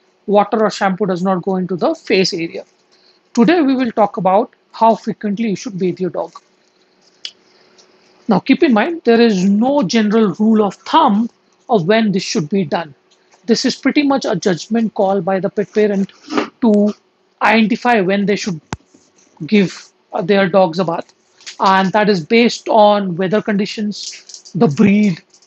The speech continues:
and your own schedule. <clears throat> Based on my experience, giving them a bath, you know, twice, twice a month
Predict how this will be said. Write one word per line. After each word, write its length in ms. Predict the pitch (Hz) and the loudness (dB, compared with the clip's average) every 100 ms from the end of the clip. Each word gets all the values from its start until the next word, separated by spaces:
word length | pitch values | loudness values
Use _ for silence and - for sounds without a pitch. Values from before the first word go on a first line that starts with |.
| _ 269 | _ 0
and 360 | 311 339 220 - - | 2 2 0 -6 -4
your 240 | 208 226 | 2 4
own 180 | 220 220 | 4 2
schedule. 440 | 196 262 196 196 - _ _ _ _ _ _ _ - | -2 -4 -2 -4 -6 _ _ _ _ _ _ _ 0
<clears throat> 1500 | - 175 160 _ - - - _ _ _ _ _ _ _ _ | 0 0 -6 _ -18 -18 -20 _ _ _ _ _ _ _ _
Based 300 | 240 247 - | 2 2 2
on 140 | 262 220 | 2 2
my 120 | 202 | 0
experience, 720 | 202 - 233 254 349 - - _ _ _ _ _ _ _ _ _ _ _ - 175 | -2 -4 -4 -4 -6 -10 -18 _ _ _ _ _ _ _ _ _ _ _ -6 0
giving 400 | 233 247 269 247 | 2 2 2 2
them 200 | 247 240 | 0 0
a 80 | 226 | 2
bath, 440 | 208 208 208 _ _ _ _ | 2 2 0 _ _ _ _
you 80 | 233 | -4
know, 140 | 196 214 - | -2 -2 0
twice, 600 | 202 214 - - - - _ | 0 0 -2 -12 -18 -20 _
twice 280 | 208 190 - | -2 -2 0
a 40 | |
month 340 | 220 262 302 | -2 -4 -8